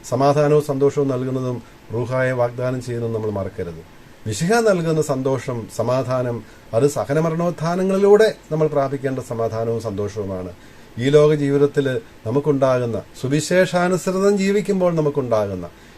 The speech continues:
ഈശോയെ അനുഗമിക്കുന്നതിൻ്റെ പേരിൽ ഏൽക്കേണ്ടി വരുന്ന പീഡനങ്ങളിലൂടെ ഉണ്ടാകുന്ന സഹനങ്ങളും, ആ, മരണം പോലും, അത് നമുക്ക് ഈശോയിലൂടെ നമുക്ക് ലഭിക്കാൻ പോകുന്ന ആത്യന്തികമായ സന്തോഷത്തിൻ്റെയും സമാധാനത്തിൻ്റെയുമുള്ള വഴിയാണ്.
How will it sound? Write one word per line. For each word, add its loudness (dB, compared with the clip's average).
ഈശോയെ 2
അനുഗമിക്കുന്നതിൻ്റെ 2
പേരിൽ 0
ഏൽക്കേണ്ടി 0
വരുന്ന 2
പീഡനങ്ങളിലൂടെ 0
ഉണ്ടാകുന്ന 2
സഹനങ്ങളും, 0
ആ, 0
മരണം 4
പോലും, 2
അത് 2
നമുക്ക് 4
ഈശോയിലൂടെ 4
നമുക്ക് 0
ലഭിക്കാൻ 2
പോകുന്ന 0
ആത്യന്തികമായ 2
സന്തോഷത്തിൻ്റെയും -2
സമാധാനത്തിൻ്റെയുമുള്ള -6
വഴിയാണ്. -2